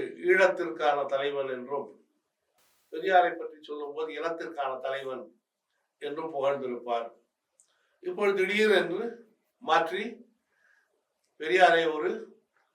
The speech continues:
வில்லனாக சித்தரிக்க துவங்கிவிட்டார். ஒரு நேரம் பார்த்தீர்களேயானால்,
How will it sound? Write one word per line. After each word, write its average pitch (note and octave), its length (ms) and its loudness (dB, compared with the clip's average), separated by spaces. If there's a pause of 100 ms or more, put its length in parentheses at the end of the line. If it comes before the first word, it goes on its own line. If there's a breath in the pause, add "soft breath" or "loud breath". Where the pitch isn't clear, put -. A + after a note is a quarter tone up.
(560)
வில்லனாக F#3 520 6
சித்தரிக்க E3 520 -4
துவங்கிவிட்டார். B2+ 760 -8 (640)
ஒரு G3 340 2
நேரம் G3 440 0
பார்த்தீர்களேயானால், F3 840 4